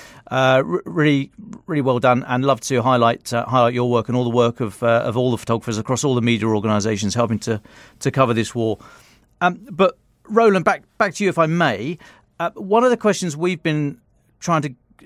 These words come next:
answer in the last few days, or the last cou-, few weeks actually, since the,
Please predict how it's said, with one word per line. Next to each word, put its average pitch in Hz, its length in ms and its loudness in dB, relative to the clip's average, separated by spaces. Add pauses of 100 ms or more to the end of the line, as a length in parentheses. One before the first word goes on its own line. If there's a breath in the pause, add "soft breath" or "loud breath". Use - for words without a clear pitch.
(100)
answer 156 400 0
in 143 100 0
the 147 60 0
last 151 300 4
few 160 160 -4
days, 127 400 -2
or 165 100 -2
the 160 60 -2
last 170 200 2
cou-, - 120 -8 (240)
few 180 160 -4
weeks 196 220 2
actually, 127 240 -6
since 156 320 -4
the, 143 260 -2